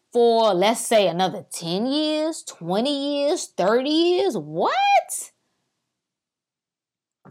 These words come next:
Where do you go if your body is already jacked up at thirty-five?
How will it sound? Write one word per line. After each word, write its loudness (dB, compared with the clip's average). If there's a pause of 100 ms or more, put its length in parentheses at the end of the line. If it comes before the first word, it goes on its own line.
Where -2
do 0
you -2
go 2 (220)
if -4
your -2
body -2
is -4
already 2
jacked 0
up 0 (1080)
at 0
thirty-five? 2